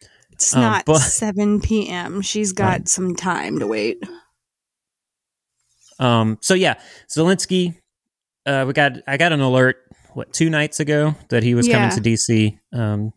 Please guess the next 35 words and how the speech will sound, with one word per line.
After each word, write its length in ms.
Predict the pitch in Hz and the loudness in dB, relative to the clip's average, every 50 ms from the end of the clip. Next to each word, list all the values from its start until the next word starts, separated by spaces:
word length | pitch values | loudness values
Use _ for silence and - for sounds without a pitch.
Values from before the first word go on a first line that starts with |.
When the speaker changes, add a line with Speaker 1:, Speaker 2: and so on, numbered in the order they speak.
| _ - | _ -10
Speaker 2:
and 180 | - 107 104 110 | -6 -4 0 0
that 140 | 113 113 - | 0 0 0
was 160 | 120 110 - - | -2 -4 -4 -4
to 380 | - - 113 110 110 107 107 - _ _ _ - - - _ _ - | -6 -4 -2 0 0 -2 -2 -4 _ _ _ -20 -20 -20 _ _ -12
speak 340 | - - - 180 180 - - | -10 -4 0 0 2 2 2
with 100 | 156 143 165 | 0 2 2
U 80 | 160 | 2
S 80 | 156 - | 2 2
President 400 | - 165 156 143 - 143 135 120 | 2 2 2 2 2 0 0 0
Joe 160 | 139 139 131 | 2 0 2
Biden 280 | 107 127 123 123 123 123 - | 2 2 2 0 0 -2 -2
and 260 | 160 196 220 214 190 | 0 0 0 2 2
U 100 | 165 151 | 2 2
S 100 | 135 - | 2 0
Congress, 460 | - 131 120 117 113 120 131 139 - 135 | 0 0 0 0 0 -2 -2 -4 -4 -6
which 120 | 123 - - | -6 -6 -4
he 60 | 139 | -2
did 200 | 123 143 147 135 | 0 0 0 2
yesterday, 640 | 131 120 117 - - - - 113 117 127 156 160 - - - _ - | 0 0 0 0 -2 -2 0 2 2 2 0 -2 -6 -16 -18 _ -2
or, 240 | 127 113 110 107 104 113 | 0 2 2 2 4 4
well, 180 | 120 113 104 | 4 4 4
we're 200 | 110 110 113 110 | 4 4 4 2
Speaker 1:
Mm-hmm. 100 | 107 233 233 - _ _ _ - | 2 -2 -4 -6 _ _ _ -8
Speaker 2:
recording 480 | 120 113 - - 147 139 127 113 110 107 | -8 -8 -4 -4 -2 -2 -2 -2 -2 -2
on 100 | 101 98 | -4 -2
Thursday, 380 | - 104 101 95 - - 101 | -2 -2 -2 -2 -4 -4 -6
so 220 | 98 - - 110 113 | -4 -4 -2 -2 0
he 100 | 117 135 | 0 0
did 160 | 131 160 165 | 0 0 2
that 140 | 156 156 147 | 2 2 2
on 140 | 139 131 120 | 2 2 2
Wednesday. 540 | 127 123 117 110 - - 110 107 110 120 - _ _ _ _ _ _ _ _ _ _ _ _ _ _ _ _ _ _ _ _ _ _ - | 2 2 2 0 0 0 0 2 0 0 -4 _ _ _ _ _ _ _ _ _ _ _ _ _ _ _ _ _ _ _ _ _ _ -6
Um, 400 | 120 113 110 107 107 107 107 - _ - - - - - | -4 -4 -2 -2 -4 -4 -6 -10 _ -20 -20 -18 -6 -2
now, 120 | 160 160 | -2 0
the, 200 | 143 156 147 151 | 0 0 -2 -4